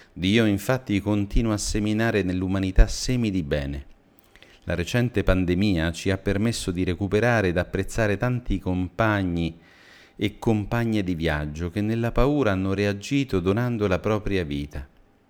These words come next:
Siamo stati capaci di riconoscere che le nostre vite sono intrecciate e sostenute da persone ordinarie che, senza dubbio, hanno scritto gli avvenimenti decisivi della nostra storia condivisa.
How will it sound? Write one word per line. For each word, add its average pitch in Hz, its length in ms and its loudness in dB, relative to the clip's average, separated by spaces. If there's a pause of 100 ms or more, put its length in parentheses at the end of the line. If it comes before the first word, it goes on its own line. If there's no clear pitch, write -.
(640)
Siamo 87 240 -4
stati 98 320 -2
capaci 95 460 0
di 92 80 2
riconoscere 95 640 -2
che 92 120 -4
le 90 100 0
nostre 104 420 0
vite 117 280 -2
sono 92 240 0
intrecciate 92 800 0
e - 20 0
sostenute 120 640 -2
da 92 140 0
persone 107 480 -4
ordinarie 87 720 -2
che, 95 200 -2 (360)
senza 85 420 0
dubbio, 98 400 0
hanno 92 160 0
scritto 131 460 -4
gli 98 100 0
avvenimenti 104 640 0
decisivi 101 560 -4
della 87 200 0
nostra 92 360 -6
storia 101 420 -2
condivisa. 80 680 -4